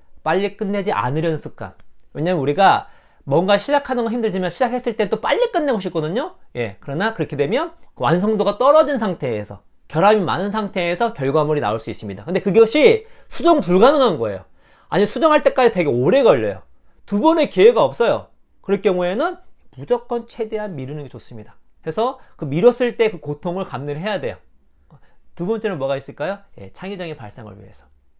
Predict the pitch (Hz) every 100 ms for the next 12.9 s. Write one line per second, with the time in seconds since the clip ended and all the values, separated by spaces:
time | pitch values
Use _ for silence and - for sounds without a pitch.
0 | _ _ - 143 165 151 165 - 320 359
1 | 339 320 302 320 349 - - - - _
2 | 185 226 269 240 190 180 190 294 277 269
3 | 240 220 254 233 - 185 196 185 185 135
4 | 170 220 202 208 185 123 143 120 101 -
5 | _ _ _ _ 135 127 175 196 220 160
6 | 101 - - 156 - 254 247 226 139 110
7 | 123 165 208 _ _ 143 190 320 285 226
8 | 190 131 147 180 233 - - 127 117 170
9 | 254 277 254 233 233 214 214 208 185 -
10 | 269 277 - 294 262 113 - - 143 180
11 | 170 123 104 - 170 208 214 - 156 196
12 | 165 156 160 196 233 190 131 107